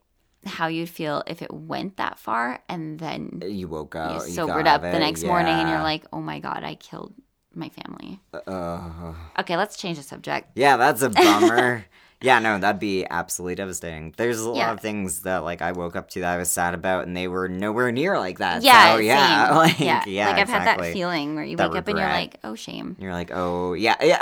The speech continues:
Speaker 1: Yeah.
Speaker 2: <laughs> Big shame.
Speaker 1: But
Speaker 2: The great big
Speaker 1: it's
Speaker 2: shame.
Speaker 1: never that bad that, like, it's been murder.
Speaker 2: Uh, no.
Speaker 1: <laughs>
Speaker 2: No, I've never
Speaker 1: Which is a
Speaker 2: murdered
Speaker 1: relief.
Speaker 2: anyone. Uh, yeah,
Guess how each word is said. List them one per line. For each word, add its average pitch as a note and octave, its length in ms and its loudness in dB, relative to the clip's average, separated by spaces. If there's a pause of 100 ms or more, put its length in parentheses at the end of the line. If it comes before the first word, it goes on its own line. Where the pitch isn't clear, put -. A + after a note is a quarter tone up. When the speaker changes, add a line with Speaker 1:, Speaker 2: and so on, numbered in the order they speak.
Speaker 1:
Yeah. B2 360 2
Speaker 2:
<laughs> - 120 0
Big A#2+ 200 2
shame. F2 540 -4
Speaker 1:
But F3 340 8
Speaker 2:
The - 60 -2
great E2+ 220 -6
big D#2 160 -10
Speaker 1:
it's - 80 -14
Speaker 2:
shame. A3 380 -4
Speaker 1:
never A3+ 500 0 (600)
that D#3+ 500 -4 (200)
bad E3 340 -4
that, - 300 -10
like, - 320 -12
it's - 200 -20
been D#3+ 180 -8
murder. D#3+ 420 -6 (440)
Speaker 2:
Uh, G#2 240 2
no. E4 380 4
Speaker 1:
<laughs> - 40 -8 (320)
Speaker 2:
No, E3+ 400 4
I've G2 300 -2
never A#2+ 340 -2
Speaker 1:
Which C#3+ 80 2
is C3+ 60 0
a - 80 4
Speaker 2:
murdered D#3+ 220 2
Speaker 1:
relief. A3+ 260 2
Speaker 2:
anyone. F#2+ 500 -6
Uh, A2+ 260 2
yeah, A#2+ 480 4